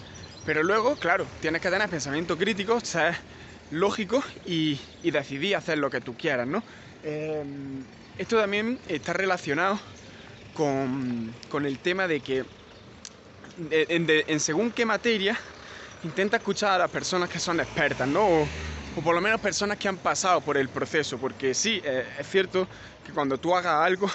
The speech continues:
<laughs> todo el mundo va a tener una opinión sobre ese algo, ¿no? Pero, eh, no todas las opiniones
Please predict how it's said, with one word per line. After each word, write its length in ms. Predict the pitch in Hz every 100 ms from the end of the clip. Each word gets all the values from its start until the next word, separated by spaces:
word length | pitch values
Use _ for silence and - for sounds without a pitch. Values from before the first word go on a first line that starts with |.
| -
<laughs> 120 | -
todo 200 | 202 208
el 80 | 143
mundo 300 | 156 151 139
va 100 | 143
a 40 |
tener 260 | 143 143 143
una 180 | 151 143
opinión 340 | 135 147 151
sobre 280 | 151 143 151
ese 180 | 123 143
algo, 260 | 151 135
¿no? 100 | 175
Pero, 260 | 208 151 139 - - - -
eh, 260 | 139 139 131
no 160 | 151 196
todas 260 | 220 214
las 160 | 175 160
opiniones 500 | 147 139 151 156